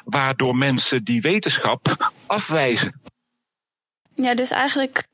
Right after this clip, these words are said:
Speaker 2: zou je kunnen zeggen, dus de grens tussen waardekritiek en dus, ehm, pseudo-scepticisme, zoals je het noemt,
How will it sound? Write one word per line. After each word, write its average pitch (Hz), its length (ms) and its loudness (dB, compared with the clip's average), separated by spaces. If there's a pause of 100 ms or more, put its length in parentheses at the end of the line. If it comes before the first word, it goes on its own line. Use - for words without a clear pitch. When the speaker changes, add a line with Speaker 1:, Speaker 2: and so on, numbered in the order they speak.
(360)
Speaker 2:
zou - 220 -2
je 247 60 0
kunnen 254 200 0
zeggen, 247 260 0
dus 247 220 0
de 254 80 -2
grens 247 460 0
tussen 233 400 0
waardekritiek 240 1000 0
en 220 180 0
dus, 220 320 0
ehm, 214 220 0
pseudo-scepticisme, - 1700 -2
zoals 226 260 0
je 240 60 0
het 226 100 -6
noemt, 269 500 0